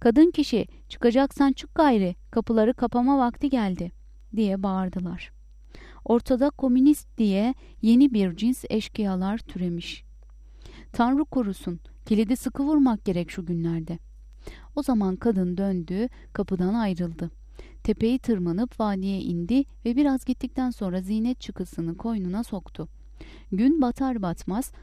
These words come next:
kocaman buz gibi soğuk ve pırıltılı bir ay doğmuştu. Ana evine geç kaldı.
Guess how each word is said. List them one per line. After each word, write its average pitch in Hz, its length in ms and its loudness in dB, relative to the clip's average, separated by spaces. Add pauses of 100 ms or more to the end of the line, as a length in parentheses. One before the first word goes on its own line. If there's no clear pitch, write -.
(120)
kocaman 226 560 0 (220)
buz 254 260 -4
gibi 180 240 -8
soğuk 240 420 -6
ve 208 80 -4
pırıltılı 226 640 -4
bir 214 220 -4
ay 202 280 -4
doğmuştu. 170 580 -8 (640)
Ana 202 240 2
evine 240 340 2
geç 262 300 -2
kaldı. 170 420 -4